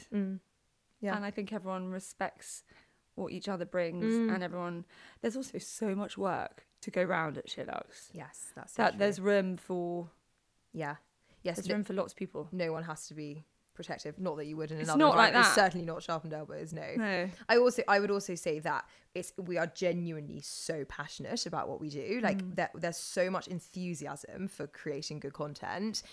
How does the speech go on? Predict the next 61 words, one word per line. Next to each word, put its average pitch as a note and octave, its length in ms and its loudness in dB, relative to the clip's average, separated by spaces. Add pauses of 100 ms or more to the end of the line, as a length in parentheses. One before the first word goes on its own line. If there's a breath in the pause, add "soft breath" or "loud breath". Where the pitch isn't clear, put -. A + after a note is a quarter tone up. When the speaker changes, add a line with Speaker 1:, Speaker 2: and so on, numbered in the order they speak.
(140 loud breath)
Speaker 1:
that F#3 180 4
that F#3 180 8
is F3+ 140 -4
motivation E3+ 600 -4
in D3+ 100 -6
itself. D#3 460 -4
Like, A3+ 120 4
Speaker 2:
Mm. A3+ 40 4
Speaker 1:
'cause F#3+ 120 2
even G3 200 2
if D#3+ 120 0
you're E3 240 -2
having D3+ 280 -4
a D3 220 -8 (520)
unmotivating D3 720 -10
day, C#3+ 320 -6
somebody F3 440 2
else D3+ 260 2
is D#3 60 -10
gonna E3 140 0
be D#3+ 100 -4
really D3+ 180 -2
excited D3+ 320 -4
about - 180 -8
something - 200 -6
you're A#3+ 120 4
Speaker 2:
Mm. A#3 160 4
Speaker 1:
doing. G3+ 240 -4
Speaker 2:
Mm. - 20 2
Speaker 1:
So D#3+ 480 2
that, - 200 0 (180)
that, E3+ 300 -4
in, E3+ 260 -8
you F#3+ 80 -4
know, D3 140 -6 (120)
it's F3 160 -8
just - 200 -8
a E3+ 40 -6
kind D#3+ 220 -8
of D#3+ 100 -10 (800 soft breath)
hamster - 420 -2
wheel, E3 200 -2
but E3+ 200 -2
of D#3+ 140 -2
motivation D#3+ 640 -4
and, D3+ 100 -6
ins- D4 220 0
Speaker 2:
Mm. D4+ 180 0
Speaker 1:
you F3+ 60 0
know, D#3 160 -4 (320)
being E3+ 220 -2
excited E3 460 -6
by D#3 140 -8
what D3+ 140 -10
we D#3 80 -12
get D#3 120 -14
to - 120 -16
do D#3+ 80 -6
every C#3+ 160 -10
day. - 200 -16
Like, F#3+ 280 -4